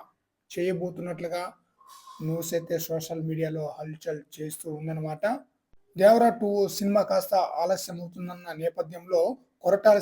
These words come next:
శివ కొత్త స్క్రిప్ట్లను రెడీ చేసే పనిలో ఉన్నారట బాలకృష్ణ కోసం. ఈ మూవీ బాలకృష్ణకు సరిగ్గా సూట్ అయ్యేలా ఉండబోతుందని నెట్టింట జోరుగా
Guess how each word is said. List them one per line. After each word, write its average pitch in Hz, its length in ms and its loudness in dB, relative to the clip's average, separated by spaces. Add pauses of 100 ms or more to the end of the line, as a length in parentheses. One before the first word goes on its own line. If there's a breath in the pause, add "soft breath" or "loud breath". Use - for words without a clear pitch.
శివ 190 300 2
కొత్త - 260 -2 (120)
స్క్రిప్ట్లను 185 520 -4 (160)
రెడీ 185 180 0 (140)
చేసే 175 320 -8
పనిలో 170 280 -4 (100)
ఉన్నారట 160 340 -4 (300)
బాలకృష్ణ 160 600 -10 (200)
కోసం. - 280 -16 (640)
ఈ 196 120 6
మూవీ 226 220 8 (100)
బాలకృష్ణకు 190 680 0 (100)
సరిగ్గా 190 400 0 (120)
సూట్ 190 220 -6
అయ్యేలా 190 280 6
ఉండబోతుందని 170 680 -8 (480)
నెట్టింట 160 400 -8 (280)
జోరుగా 190 380 4